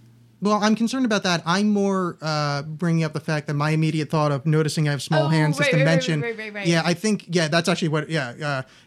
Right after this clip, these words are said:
Speaker 1: is, is my immediate thought of, "Oh, I hope they don't think I have a small dick." Not that it matters, 'cause I'm not gonna be fucking anybody anytime soon, but, uh, um, that's my first thought. I'm like, "Oh, hey, that's funny that that showed up, like, a week later or whatever."
Speaker 2: So wait, does it, well, what did
Speaker 1: No,
Speaker 2: the
Speaker 1: there's no
Speaker 2: Mental
Speaker 1: co-
Speaker 2: Floss article say?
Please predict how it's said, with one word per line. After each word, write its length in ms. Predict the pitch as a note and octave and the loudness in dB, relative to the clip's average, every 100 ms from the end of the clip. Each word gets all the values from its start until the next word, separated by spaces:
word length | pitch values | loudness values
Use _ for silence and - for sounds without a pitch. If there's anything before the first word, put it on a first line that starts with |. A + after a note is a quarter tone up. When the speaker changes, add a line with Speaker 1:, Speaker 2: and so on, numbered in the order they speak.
| - | -6
Speaker 1:
is, 300 | D#3 C3 E3 | -6 -4 -4
is 140 | D#3+ | -2
my 100 | D#3+ | 0
immediate 240 | D#3 D#3+ D#3+ | 0 0 0
thought 120 | D#3 | -2
of, 120 | C#3+ - | -4 -8
"Oh, 140 | D3+ C3+ | -10 -8
I 40 | |
hope 160 | B2+ E3 | -10 -8
they 80 | |
don't 100 | E3+ | -6
think 160 | D3+ D#3 | -6 -6
I 40 | |
have 60 | C#3 | -6
a 40 | |
small 240 | C3 D3 D3+ | -6 -4 -2
dick." 160 | D3+ | -2
Not 160 | G#3 A#3+ | -2 0
that 80 | E3+ | 0
it 80 | C#3 | 0
matters, 480 | E3+ F3 B2+ C3 - _ _ | 0 0 -4 -8 -14 _ _
'cause 300 | D#3 C3 - | -6 -6 -4
I'm 80 | D3+ | -2
not 140 | D#3+ | 0
gonna 160 | E3+ C#3 - - | 0 -2 -6 -8
be 100 | C#3+ | -6
fucking 340 | F3+ F3+ D#3 | -4 0 0
anybody 280 | C3+ C3 C3 | 0 -2 -4
anytime 260 | C3 C#3+ B2+ | -4 -4 -4
soon, 200 | C#3+ C3+ | -4 -2
but, 160 | C#3 | -2
uh, 220 | C#3+ C#3 C#3 _ _ _ _ - | 0 -2 -6 _ _ _ _ -6
um, 280 | D3 C#3 C#3 | -4 -2 -2
that's 180 | D#3+ | -2
my 140 | E3+ D3+ | 0 -2
first 200 | D#3+ C#3+ | -2 -2
thought. 140 | D#3 | -4
I'm 80 | D3 | -2
like, 160 | C#3+ - | -6 -2
"Oh, 200 | B3+ A#3+ | 0 2
hey, 220 | D#3 A#3 | 2 0
that's 180 | G3 G3+ | -2 -4
funny 220 | A3+ A3 | -2 -2
that 100 | D#3+ | -2
that 140 | E3 E3 | -8 -6
showed 200 | F#3 F3 | -4 -4
up, 140 | E3 C#3+ | -4 -6
like, 120 | C3+ | -8
a 60 | |
week 220 | C#3+ D#3+ D#3+ | -6 -6 -4
later 260 | D#3+ D3+ C3 | -4 -4 -6
or 40 | |
whatever." 200 | C3 C#3 | -6 -6
Speaker 2:
So 80 | - | -6
wait, 200 | D#4+ C4+ | -6 -8
does 220 | C4 A3 | -10 -8
it, 240 | A#3 A3 - _ _ | -10 -10 -16 _ _
well, 300 | G#3+ A#3 G3 | -12 -12 -12
what 240 | G#3 A3 G#3+ | -16 -14 -2
did 100 | G#3 | 4
Speaker 1:
No, 100 | G#3 | 4
Speaker 2:
the 80 | F#3+ | 6
Speaker 1:
there's 80 | |
no 80 | G#3 | 2
Speaker 2:
Mental 160 | G3+ A3+ | 2 2
Speaker 1:
co- 60 | |
Speaker 2:
Floss 260 | C4 C4 C#4 | 2 0 -4
article 380 | A#3 A3 A3 G#3+ | -8 -10 -14 -14
say? 600 | - B3 D4 - G#3+ | -10 -10 -10 -14 -16